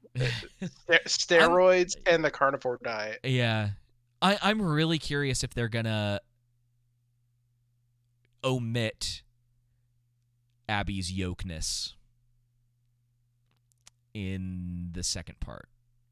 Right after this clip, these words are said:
Speaker 1: When it gets
Speaker 2: So
Speaker 1: to, like, older Abby, not young Abby.
Speaker 2: Don't get me wrong, like, I didn't particularly care for that in
Speaker 1: Yeah.
Speaker 2: the game, but she changes fundamentally as a character who can take care of herself if she's not that big.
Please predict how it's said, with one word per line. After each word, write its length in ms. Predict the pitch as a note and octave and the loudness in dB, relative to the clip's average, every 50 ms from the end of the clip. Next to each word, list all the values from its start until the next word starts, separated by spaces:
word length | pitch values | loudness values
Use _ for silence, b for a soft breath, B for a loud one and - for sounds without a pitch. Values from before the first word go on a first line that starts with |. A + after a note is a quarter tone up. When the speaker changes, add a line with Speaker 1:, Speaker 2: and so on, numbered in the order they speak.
| _ _ _ _ _ _ _ _ _ _ _ _ _ _ _ - | _ _ _ _ _ _ _ _ _ _ _ _ _ _ _ -4
Speaker 1:
When 160 | C3+ D#3 D#3+ | -2 0 0
it 120 | D#3 D3 | 0 -2
gets 180 | B2+ C#3+ C3 - | -4 -4 0 2
Speaker 2:
So 140 | - - F3 | 4 4 4
Speaker 1:
to, 20 | |
like, 160 | D3 A2 A2 - - | 2 0 -4 -6 -8
older 260 | A#2 A2+ G2+ G2+ G2+ | -8 -8 -8 -8 -10
Abby, 300 | - F#2 E2 D#2+ F2 F2+ | -8 -10 -10 -10 -10 -10
not 280 | F2+ F#2+ F#2 F#2 F2+ - _ _ _ | -10 -8 -8 -10 -12 -14 _ _ _
young 280 | - F#2 F2+ F2 E2+ E2 | -12 -10 -10 -8 -10 -10
Abby. 400 | C#2 C#2+ D#2+ D2+ C#2+ D#2 D#2 D#2+ _ _ _ b b b b b b - | -12 -12 -12 -12 -10 -10 -12 -12 _ _ _ b b b b b b 8
Speaker 2:
Don't 220 | F3+ A#3 A#3+ B3+ | 10 10 10 10
get 140 | B3+ B3 G#3+ | 8 4 4
me 140 | G3 E3+ D#3+ | 6 4 2
wrong, 320 | D3 D3 C#3+ C#3 C3+ C3 | 4 4 4 4 4 2
like, 200 | C3+ C3+ C3+ C#3 C#3+ | 0 0 0 2 4
I 240 | C#3 D#3 F3 F#3 E3+ D#3+ - - - - - E3 | 6 8 8 8 6 4 -8 -20 -20 -20 -8 0
didn't 300 | - F3 D#3 D#3 C#3 - | 2 2 2 2 -2 -4
particularly 560 | - C#3+ - - D3 C3 - C3+ A#2+ A#2 A2+ | -6 -4 -2 -2 -4 -4 -4 -6 -6 -6 -6
care 260 | - - B2 A2 G#2 | -6 -6 -6 -6 -6
for 140 | - - A2 | -6 -10 -8
that 220 | G#2 G#2 G2+ E2+ - _ _ _ - | -8 -8 -8 -8 -12 _ _ _ -8
in 100 | - F#2+ | -8 -6
Speaker 1:
Yeah. 100 | E2 D#2+ | -6 -4
Speaker 2:
the 40 | E2+ | -6
game, 480 | F2+ A#2 A2+ A2 A#2+ C3+ D3+ D3+ D3 - _ _ - - D#3 | -4 -6 -6 -6 -8 -10 -10 -12 -14 -16 _ _ -20 -8 2
but 280 | - F3 E3 C#3+ - - | 4 6 6 4 4 2
she 320 | - - - - A#3 C#4 C#4+ | 2 4 4 4 2 0 -2
changes 580 | - - - - F3+ F3 F#3+ F#3+ F3+ D3+ - | 0 0 4 4 4 4 4 2 0 0 0
fundamentally 760 | - - E3 D#3 D3+ D#3 C#3 C3+ C3+ C3+ - - C#3 C3 B2+ | 2 4 2 2 2 0 -2 -2 -2 -2 -4 -6 -6 -6 -6
as 120 | B2+ A#2 - | -6 -6 -6
a 60 | A#2 | -6
character 480 | - - C#3+ C#3 C3+ C3+ - - B2+ A#2+ | -4 0 2 2 2 2 0 -4 -10 -10
who 100 | B2+ A#2+ | -10 -10
can 160 | - C3 B2 | -10 -12 -10
take 220 | - - C3 A2+ - | -6 -4 -4 -4 -2
care 220 | - B2+ B2 A#2+ | -4 -2 -2 -2
of 80 | A#2 - | -2 -4
herself 400 | G#2+ G#2 - - G#2 G2 - A#2 | -6 -6 -4 -4 -4 -4 -6 -8
if 80 | A2 | -8
she's 260 | - - B2 A#2 - | -8 -8 -8 -10 -10
not 200 | - A2 A2 - | -10 -10 -10 -8
that 200 | - F2+ F2 - | -8 -10 -10 -8
big. 360 | - F2+ D#2+ C2 - - - | -10 -12 -12 -12 -14 -16 -20